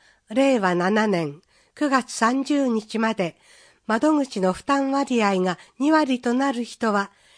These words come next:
一ヶ月の外来医療の窓口負担割合の引き上げに伴う増加額を三千円までに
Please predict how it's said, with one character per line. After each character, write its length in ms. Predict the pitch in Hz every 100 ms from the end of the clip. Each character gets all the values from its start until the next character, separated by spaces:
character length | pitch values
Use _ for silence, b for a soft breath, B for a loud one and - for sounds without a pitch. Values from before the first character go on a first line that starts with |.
| b b
一 140 | 247 240
ヶ 240 | - 320
月 280 | 269 254 196
の 160 | 175
外 300 | 165 233 285
来 400 | 285 277 277 262 -
医 120 | 277
療 340 | 269 233 208
の 220 | 170 175 - b b b b
窓 340 | 220 226 311 311
口 260 | 254 208
負 120 | 185 -
担 260 | 202 285
割 320 | 285 277 240
合 220 | 214 196 185
の 240 | 190 -
引 80 | - -
き 120 | -
上 100 | 285
げ 160 | 277 269
に 160 | 262 262
伴 520 | 240 240 240 233 208
う 200 | 170 156 b b b
増 320 | - 240 277
加 220 | 277 269
額 420 | 240 247 247 185 170
を 140 | 170 B B B
三 400 | - - 247 294
千 280 | 285 285 277
円 340 | 269 262 254 262
ま 120 | 277
で 160 | 220
に 240 | 220 294